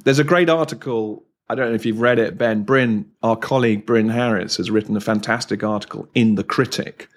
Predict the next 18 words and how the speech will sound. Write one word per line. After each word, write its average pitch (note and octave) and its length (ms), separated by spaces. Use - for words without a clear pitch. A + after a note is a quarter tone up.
uh, G#2 340
which A2 300
really B2+ 480
lays G#2+ 320
this - 180
out G2+ 300
very, A#2 260
very G#2 220
one, G#2 220
how G#2+ 180
one A2+ 320
woman G#2+ 320
took A2+ 240
on G#2 100
the G2+ 80
D G#2+ 180
W G2+ 380
P G2+ 380